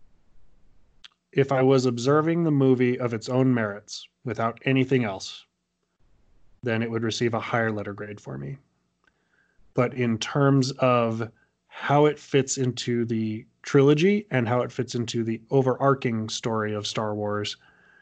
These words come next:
um, I still feel that it really, really suffers. Um, now, that being said, okay, um,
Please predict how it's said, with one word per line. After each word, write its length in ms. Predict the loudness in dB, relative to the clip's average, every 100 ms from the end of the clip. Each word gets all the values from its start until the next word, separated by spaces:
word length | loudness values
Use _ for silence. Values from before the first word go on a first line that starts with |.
| _ _ -4
um, 600 | 0 2 2 -2 -6 -8 -16 _ _ _ _ _ _ -4
I 120 | -2
still 280 | -2 0 0
feel 300 | 0 -4 -4
that 140 | -6 -8
it 80 | -6
really, 540 | -4 -2 -2 -2 -2
really 340 | -2 0 0
suffers. 560 | -2 -4 -2 -6 -6 -10 _ _ _ _ _ _ _
Um, 380 | 0 0 0 4
now, 180 | 4 6
that 200 | 4 4
being 260 | 4 4 2
said, 640 | 2 4 6 4 -2 -8 _ _ _ _ -10
okay, 440 | -10 -6 -6 -6 -14 _ _ _ _
um, 600 | -2 0 0 -2 -6 -8